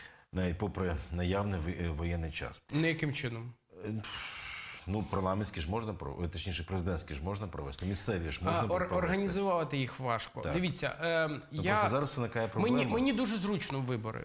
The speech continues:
Speaker 2: От я в-, з, з політичної точки зору, з державницької точки зору, якщо продовжуються активні бойові дії, це не можна буде зробити. Ну, рашисти піднімуть міги, і він буде кожною, там, е, е, буде постійно літати,
Speaker 1: Так.
Speaker 2: постійна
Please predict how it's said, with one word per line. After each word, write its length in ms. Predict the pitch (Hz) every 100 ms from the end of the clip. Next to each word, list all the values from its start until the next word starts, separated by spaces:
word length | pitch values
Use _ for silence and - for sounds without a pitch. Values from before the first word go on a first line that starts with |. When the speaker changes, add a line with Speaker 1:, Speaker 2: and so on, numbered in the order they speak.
| -
Speaker 2:
От 220 | 160 160
я 140 | 214
в-, 320 | 220 180 160 131 127 139
з, 100 | 135 - 214
з 40 | -
політичної 520 | 208 185 208 196 170
точки 300 | 180 - 156
зору, 200 | 135 127
з 40 |
державницької 640 | 147 170 247 247 - 185 156
точки 320 | 147 - 151
зору, 320 | 143 127 117 - - -
якщо 340 | 165 190 240
продовжуються 640 | 202 202 196 196 156 180 185
активні 360 | 180 214 190 180
бойові 360 | 185 190 185
дії, 280 | 175 208 226
це 260 | - - 180
не 280 | 185 190
можна 280 | 202 170 151
буде 200 | 147 135
зробити. 440 | 123 131 120 117 202
Ну, 140 | 330
рашисти 400 | 311 - 269 247
піднімуть 580 | 196 185 214 202 190 190
міги, 340 | 208 240 165
і 180 | 135 127
він 180 | 156 160
буде 200 | 156 151
кожною, 580 | 160 139 147 143 139 131
там, 280 | 127 120 -
е, 40 |
е, 420 | 123 120 127 123 - 92 - -
буде 200 | 156 135
постійно 440 | 135 135 151 139
літати, 380 | 139 139 117 95 135
Speaker 1:
Так. 80 | 127
Speaker 2:
постійна 480 | 131 - 139 127